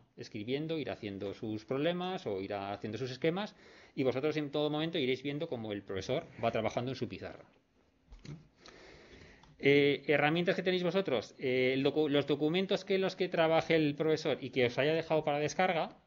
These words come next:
eh, si pulsáis sobre la ven-, la carpeta, podréis, tenéis opción de descargarlos. Incluso todo lo que haga en la pizarra os va a permitir descargarlo. ¿Vale? Por ejemplo,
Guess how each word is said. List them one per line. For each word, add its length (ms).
eh, 380
si 140
pulsáis 340
sobre 300
la 160
ven-, 240
la 580
carpeta, 500
podréis, 300
tenéis 280
opción 440
de 180
descargarlos. 920
Incluso 480
todo 380
lo 80
que 100
haga 120
en 60
la 100
pizarra 540
os 180
va 60
a 40
permitir 420
descargarlo. 640
¿Vale? 160
Por 120
ejemplo, 380